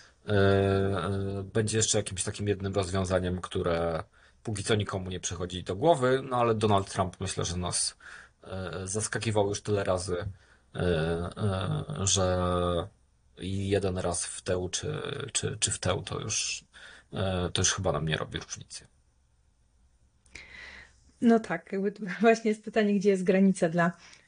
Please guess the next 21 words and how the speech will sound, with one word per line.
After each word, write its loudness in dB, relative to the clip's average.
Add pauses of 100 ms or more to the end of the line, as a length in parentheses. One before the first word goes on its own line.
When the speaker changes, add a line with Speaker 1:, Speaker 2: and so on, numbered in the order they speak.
Speaker 2:
e, 6
Donalda 6
Trumpa. 2 (440)
Mm, 4 (380)
czy 10 (540)
te 2
prawybory 6 (320)
mają 8
jakieś 2
analogie 8
z -6
prawyborami, 6
które 2
się 0
odbyły 8
w 2 (720)
przeszłości? 4 (220)
Czy 10
są 2
na 6
tyle 6